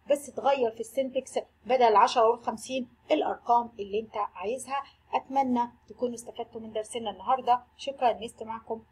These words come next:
الحقوق الفكرية محفوظة لقناتي التعليمية، لا أسمح بنسخ المواد التعليمية وبيعها على الصالونات بأي أسعار رمزية أو غير رمزية،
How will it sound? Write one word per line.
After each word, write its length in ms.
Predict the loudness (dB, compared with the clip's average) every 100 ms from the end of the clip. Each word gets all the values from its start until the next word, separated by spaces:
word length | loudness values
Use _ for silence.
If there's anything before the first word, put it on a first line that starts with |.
| _
الحقوق 420 | -6 -6 -2 -4
الفكرية 480 | -4 -12 -6 -2 -2
محفوظة 440 | -4 -6 -6 -4 -6
لقناتي 480 | -2 -4 -4 -12 -6
التعليمية، 580 | -4 -4 -4 -2 -2 -4 _ 0
لا 100 | 2
أسمح 280 | 2 -6
بنسخ 380 | -14 -10 -10 -10
المواد 240 | -8 -8 -8
التعليمية 460 | -6 -6 -4 -10
وبيعها 300 | -6 -2 -2
على 160 | -4 -10
الصالونات 420 | -10 -8 -6 -6
بأي 240 | -6 -6
أسعار 300 | -4 0 0
رمزية 300 | -2 -4 -2
أو 100 | -2
غير 140 | -4 -8
رمزية، 420 | -8 -6 -2 -2